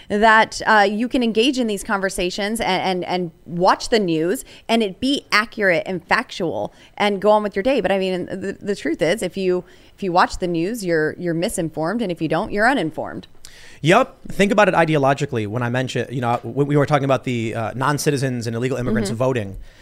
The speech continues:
Speaker 2: it's not just in D C. I mean, New York, uh, uh, has been, uh, various parts of New York have been talking about it, pa-, various parts of California. That to me shows there is a, I don't know, it feels like the ship we're on has hit the i-,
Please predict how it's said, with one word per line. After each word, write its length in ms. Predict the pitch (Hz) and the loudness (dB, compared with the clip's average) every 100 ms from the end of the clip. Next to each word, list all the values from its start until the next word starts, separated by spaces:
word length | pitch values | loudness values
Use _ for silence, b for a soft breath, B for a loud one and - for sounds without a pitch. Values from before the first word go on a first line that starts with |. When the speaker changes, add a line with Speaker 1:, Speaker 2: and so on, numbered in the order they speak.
| b | b
Speaker 2:
it's 140 | - - | -2 0
not 140 | 240 | 0
just 160 | 220 175 | 0 2
in 140 | 143 | 0
D 160 | 143 131 | 0 -2
C. 220 | - 151 | -2 -2
I 60 | 127 | -2
mean, 260 | 127 117 123 | -4 -6 -4
New 180 | 131 | 0
York, 500 | 143 131 143 151 - - | 2 2 0 -2 -12 -10
uh, 20 | 123 | -6
uh, 460 | 113 107 110 - | -4 -2 -4 -6
has 200 | 131 117 | -8 -6
been, 280 | 113 123 120 | -4 -4 -4
uh, 160 | 113 117 - | -10 -14 -6
various 280 | 117 147 - | 0 0 2
parts 200 | 143 117 | -2 -2
of 60 | |
New 100 | 127 | -4
York 140 | 127 123 | -2 -2
have 80 | |
been 80 | 117 | -4
talking 200 | 123 120 | -2 -2
about 160 | 117 113 | -2 -2
it, 120 | 120 | -4
pa-, 80 | 139 | -8
various 220 | 127 139 135 | -4 -2 -2
parts 140 | 139 | -4
of 60 | 123 | -4
California. 600 | 127 113 120 110 110 - b b b b b b - | -6 -6 -6 -6 -8 -10 b b b b b b -2
That 320 | 120 196 - | 2 2 2
to 80 | 175 | -2
me 240 | 160 151 | 0 0
shows 420 | 123 147 135 120 107 | 0 -2 -2 -4 -4
there 180 | 127 | -2
is 120 | 123 113 | -2 -2
a, 400 | 113 104 101 95 - _ _ _ _ _ b b b | -4 -4 -8 -12 -20 _ _ _ _ _ b b b
I 120 | 160 | 2
don't 100 | 156 | 2
know, 100 | 147 | 2
it 80 | 135 | 0
feels 280 | - 170 143 | 2 2 4
like 160 | 151 127 | 2 0
the 80 | |
ship 240 | 120 175 170 | -2 -2 0
we're 180 | 160 135 | 2 2
on 240 | 123 123 | 0 -2
has 140 | 117 | -6
hit 100 | 143 | -6
the 140 | 143 120 | -4 -4
i-, 260 | 120 120 | -4 -10